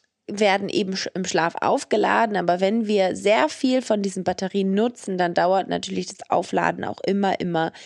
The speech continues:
länger. Und die, die Doshas, unsere, diese Konstitutionstypen, die Bioenergien, die eben in der Welt vorherrschen, also in der Umwelt, aber auch in uns selbst,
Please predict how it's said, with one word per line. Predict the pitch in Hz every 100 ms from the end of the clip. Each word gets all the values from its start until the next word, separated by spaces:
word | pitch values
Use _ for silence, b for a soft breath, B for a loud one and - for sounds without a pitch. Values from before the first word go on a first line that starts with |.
| B B -
länger. | 185 190 196 160 - B B B B B B _ _ _
Und | 208 196 190 190 185 - -
die, | - 208 202 190 185 180 - _
die | 185 190 180
Doshas, | 180 180 220 285 - 294 339 392 - - 208 202 -
unsere, | 196 185 185 180
diese | 175 180 170
Konstitutionstypen, | - 196 - 190 180 175 - 208 240 320 - - 320 311
die | 277 220
Bioenergien, | 175 208 247 269 254 254 247 220 226 247
die | 214 202 -
eben | 202 202 190 185 -
in | - 185 180 -
der | - 170 170 185
Welt | 101 262 370 - - -
vorherrschen, | - - 277 277 277 262
also | 208 196
in | 185
der | 180 -
Umwelt, | 247 302 294
aber | - 202 85
auch | -
in | -
uns | - 175 -
selbst, | 247 277 -